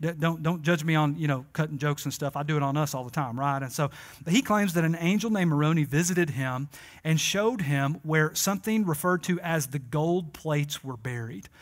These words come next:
The gold plates were a divine revelation from God meant to add on to the scripture that we already had. Now, let's tie this into what Scripture says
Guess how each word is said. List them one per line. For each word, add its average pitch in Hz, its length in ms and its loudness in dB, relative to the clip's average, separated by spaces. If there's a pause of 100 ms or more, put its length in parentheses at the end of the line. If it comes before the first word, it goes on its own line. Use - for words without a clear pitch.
(340)
The 143 80 -4
gold 185 380 4
plates 151 560 2
were 151 240 0
a 156 140 0
divine 147 560 2
revelation 156 680 2
from 143 240 -2
God 147 480 2
meant 151 260 2
to 147 140 -6 (100)
add 156 260 0
on 143 460 4 (300)
to 170 100 -2
the 143 100 0
scripture 147 520 -2
that 160 160 -8
we 139 120 -4
already 139 260 0
had. 139 440 -4 (380)
Now, 160 320 4 (800)
let's 202 240 6
tie 214 320 0
this 180 280 4
into 175 340 0
what 143 200 -4
Scripture - 640 -2
says - 580 -8